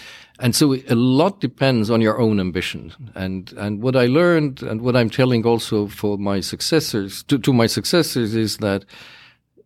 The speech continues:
that as, especially for small countries, this is a, an opportunity for a generation.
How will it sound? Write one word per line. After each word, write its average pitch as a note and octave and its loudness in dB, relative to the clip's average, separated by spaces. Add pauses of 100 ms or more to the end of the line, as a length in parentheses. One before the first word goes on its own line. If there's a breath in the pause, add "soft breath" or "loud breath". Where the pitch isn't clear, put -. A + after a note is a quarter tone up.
that G#2 -6 (160)
as, B2+ 0 (220)
especially D3+ 2
for A2 -4
small B2 0
countries, - -4
this C#3 -2
is B2+ -2
a, A2+ 2 (280)
an B2+ 4
opportunity C3+ 0 (100)
for C3+ 0
a A2+ 2
generation. G#2+ 0